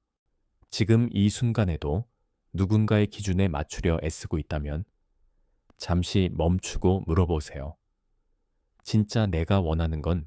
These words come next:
뭘까?" 당신의 답을 기다리는 건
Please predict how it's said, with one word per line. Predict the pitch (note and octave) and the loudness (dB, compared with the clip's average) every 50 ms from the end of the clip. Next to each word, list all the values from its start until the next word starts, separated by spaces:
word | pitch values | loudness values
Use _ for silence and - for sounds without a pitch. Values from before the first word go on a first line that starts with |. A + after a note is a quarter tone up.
| - | -10
뭘까?" | - D2+ D2 D#2 D2+ D2+ - _ - D#2 D#2+ G2 - _ _ _ _ _ _ _ _ _ _ _ _ _ _ _ _ _ _ _ _ _ _ - | -8 -6 -4 -4 -4 -4 -6 _ -6 -6 -6 -6 -10 _ _ _ _ _ _ _ _ _ _ _ _ _ _ _ _ _ _ _ _ _ _ -6
당신의 | - F#2 F2+ F#2 - - G#2+ G#2+ G#2 G2+ | -2 0 0 0 -2 0 0 0 2 0
답을 | F#2 E2+ D#2 E2+ E2+ F2 | 0 -2 0 0 0 0
기다리는 | - - - E2+ D#2+ E2+ D2+ D2 D2 C#2+ | -2 -2 -4 -2 -2 -2 -4 -4 -6 -6
건 | - C#2+ D2+ E2 A2 | -6 -4 -4 -4 -6